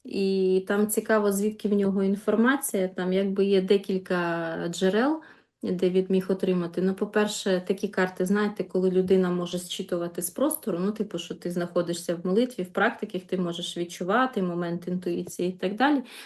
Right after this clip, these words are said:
Ну, і плюс є ще такі джерела, які можуть йому, м, передавати певну інформацію. Тобто, м,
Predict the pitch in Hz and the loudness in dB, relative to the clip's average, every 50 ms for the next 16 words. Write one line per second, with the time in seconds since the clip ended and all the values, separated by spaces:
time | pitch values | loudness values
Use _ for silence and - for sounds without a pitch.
0 | - _ _ _ 208 233 302 320 - - - 226 233 233 - - 214 214 214 - | -20 _ _ _ 4 6 6 4 2 2 2 2 2 2 2 4 4 4 4 2
1 | - 190 185 190 185 185 - 185 185 190 190 196 214 240 254 233 202 185 185 185 | -6 -4 -4 -4 -4 -2 -4 -4 0 2 2 2 4 2 4 2 2 2 0 0
2 | - 185 190 190 196 185 185 180 - - 175 185 180 175 175 180 185 - - - | -2 0 0 0 0 -2 -4 -6 -4 -2 0 0 0 -2 -4 -6 -6 -6 -4 -4
3 | - 175 175 170 - 196 202 190 190 185 190 185 160 156 - - - - - 160 | -4 -6 -4 0 0 2 2 2 2 2 0 0 -2 -4 -4 -8 -10 -8 -8 -8
4 | 160 - - 165 160 156 156 - 170 165 165 160 156 156 - - - - 190 175 | -6 -6 -6 -6 -6 -8 -8 -10 -10 -10 -8 -8 -8 -8 -8 -10 -10 -10 -10 -12
5 | - - 180 - _ - 190 185 - - - - - - | -10 -12 -12 -10 _ -4 -4 -2 -2 -8 -8 -6 -6 -10